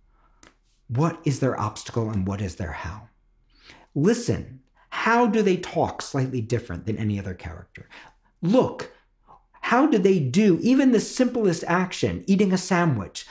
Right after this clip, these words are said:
slightly different than any other character? And once you find those little specific moments, then all you have to do is play with them. Every time you meet the character, you can just ask yourself,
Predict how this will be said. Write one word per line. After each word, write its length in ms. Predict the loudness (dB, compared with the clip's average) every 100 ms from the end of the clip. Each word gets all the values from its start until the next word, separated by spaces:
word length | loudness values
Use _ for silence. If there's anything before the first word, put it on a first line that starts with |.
| -16
slightly 460 | -10 0 2 2 -2
different 460 | 2 0 2 -4 -2
than 140 | 0
any 220 | 2 2
other 160 | 2 -2
character? 540 | -4 -6 -6 -12 -20 _ _ _ _ _ _ _ -2
And 200 | 4 6
once 260 | 4 2 2
you 100 | 0
find 360 | 2 0 4 4
those 200 | 2 0
little 160 | -2
specific 480 | -4 -10 -6 -6 -2
moments, 400 | 0 2 0 -2 -8 -12 0
then 120 | 2
all 120 | 4
you 80 | 2
have 120 | 0
to 60 | 0
do 120 | 2
is 100 | 0
play 240 | -2 -2
with 220 | 0 -4
them. 240 | -6 -14 -18 _ _ _ -4
Every 300 | 0 2 4
time 180 | 4
you 80 | 6
meet 160 | 4 0
the 80 | 0
character, 400 | 2 2 2 2
you 160 | 4
can 140 | 2 2
just 180 | 2
ask 220 | 2 2 0
yourself, 400 | 0 0 -2